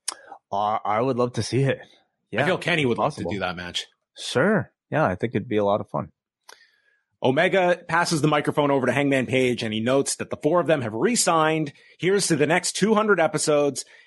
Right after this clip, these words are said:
Speaker 2: And Omega says that whether it's Dynamite, Ring of Honor, Rampage,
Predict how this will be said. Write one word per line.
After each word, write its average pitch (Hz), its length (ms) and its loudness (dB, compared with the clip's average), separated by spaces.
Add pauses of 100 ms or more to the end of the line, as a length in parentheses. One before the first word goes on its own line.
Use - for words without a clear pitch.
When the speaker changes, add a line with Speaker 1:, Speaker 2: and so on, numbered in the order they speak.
(180)
Speaker 2:
And 107 160 -2
Omega 127 340 0
says 117 480 -2 (380)
that 113 120 -2
whether 147 280 2
it's 127 120 -6
Dynamite, 160 600 0 (500)
Ring 156 200 0
of 160 100 2
Honor, 160 420 0 (180)
Rampage, 156 760 0